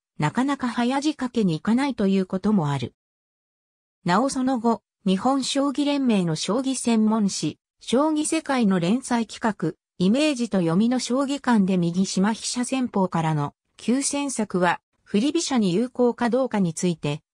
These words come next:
藤井猛、谷川浩司を含むトッププロ六名が分析する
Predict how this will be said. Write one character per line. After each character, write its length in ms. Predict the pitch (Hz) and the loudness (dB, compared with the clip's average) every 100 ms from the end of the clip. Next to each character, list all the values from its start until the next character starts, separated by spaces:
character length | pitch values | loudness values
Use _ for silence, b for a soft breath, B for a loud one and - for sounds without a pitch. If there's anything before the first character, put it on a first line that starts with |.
| _ | _
藤 340 | - 185 285 | -2 0 -2
井 40 | - | -2
猛、 540 | 269 226 190 170 165 - _ - | -4 -2 -2 -2 -6 -8 _ -2
谷 280 | 190 240 | 0 2
川 260 | 302 302 294 | 0 -2 -2
浩 280 | - 320 285 | -2 -2 0
司 140 | 233 | 2
を 100 | 202 | 0
含 300 | 180 - 254 | 0 -4 0
む 100 | 208 | 0
ト 160 | - 170 | 2 -2
ッ 40 | - | -2
プ 120 | 262 277 | -6 -4
プ 160 | 285 | -2
ロ 100 | 240 | 0
六 260 | 180 - 277 | 0 -2 0
名 200 | 240 208 | 0 2
が 140 | 156 | 0
分 180 | 156 180 | 0 0
析 280 | 196 208 - | 0 -4 -6
す 220 | - 180 | -4 -2
る 160 | 180 | -2